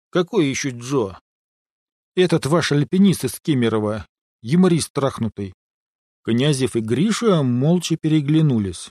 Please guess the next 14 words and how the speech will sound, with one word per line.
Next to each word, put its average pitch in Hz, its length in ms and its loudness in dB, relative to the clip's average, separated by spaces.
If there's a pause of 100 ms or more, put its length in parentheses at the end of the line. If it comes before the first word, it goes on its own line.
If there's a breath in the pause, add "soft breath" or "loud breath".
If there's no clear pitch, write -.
(880)
"Этот, 196 360 2
э, 185 180 6
с - 120 -6
которым 196 460 4
ты 196 100 2
недавно 190 460 4
по 190 120 0
стенке, 247 460 -4
как 143 180 -4
блоха, 196 380 2
скакал?" 123 520 -4 (960)
"Понятия 143 460 0
не 135 220 -2
имею. 120 440 -4